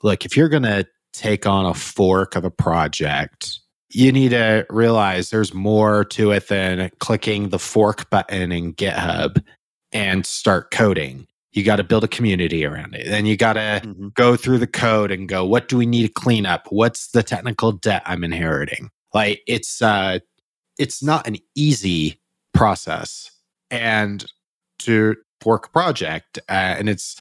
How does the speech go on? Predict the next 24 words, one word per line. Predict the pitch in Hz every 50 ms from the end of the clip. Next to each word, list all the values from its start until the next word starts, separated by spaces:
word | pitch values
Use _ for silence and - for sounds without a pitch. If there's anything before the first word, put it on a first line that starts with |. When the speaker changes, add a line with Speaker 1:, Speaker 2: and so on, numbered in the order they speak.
| _ _ _ -
Speaker 1:
and | 110 117
then | 120 117
you | 120 117
gotta | 113 123 117 117 113
figure | - - 131 117 117
out, | 117 117
"How | 104 107 110
am | 107 110
I | 113
gonna | 110 117 120 123
fund | - - - - 143 123 107 95 85
it?" | 85 78 78 76 - _ _ _ _ _ _ -
Speaker 2:
Mm-hmm. | 104 98 92 85 95 101 101 95 _ _ _ _ _ _ _ _ _ _
Speaker 1:
Et | - -
cetera, | - - 180 165 143 127
et | 123 -
cetera. | - 156 131 113 - - _ _ _ _ _ -
What | 135 123 156
I | 151 127 123
loved | 117 113 117 143 160 185 160 -
about | 127 90 - 95 92 - -
that | 92 85 78
episode, | 82 95 104 - 110 - - - - -
Eric, | - - - - - - _ - _